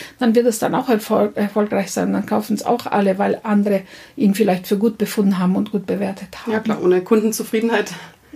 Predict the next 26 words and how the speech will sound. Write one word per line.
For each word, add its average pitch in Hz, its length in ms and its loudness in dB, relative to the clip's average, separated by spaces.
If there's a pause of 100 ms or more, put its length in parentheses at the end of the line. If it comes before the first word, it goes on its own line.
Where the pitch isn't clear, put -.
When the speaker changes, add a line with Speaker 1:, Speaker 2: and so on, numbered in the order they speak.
Speaker 1:
Ja, 247 160 4
Speaker 2:
lässt - 240 -14
Speaker 1:
geht's 196 260 -2
Speaker 2:
sich 196 100 -2
Speaker 1:
nicht. 214 120 6
Speaker 2:
natürlich 202 340 2
kein 180 180 2
Speaker 1:
Geht 185 260 4
nicht. 214 220 2
Speaker 2:
Produkt 190 320 -2
oder 170 140 -2
keine 180 180 0
Speaker 1:
Ja. 220 60 0
Speaker 2:
Dienstleistung 180 540 -2
verkaufen, 180 540 -8
ganz 185 240 -10
klar. 180 300 -6 (600)
Wie 214 100 2
wichtig 226 320 -4
würdest 220 240 2
du 220 60 -2
sagen, 196 400 0
war 185 100 2
das 185 240 -6
Umfeld? 185 840 0
Haben, 190 500 -4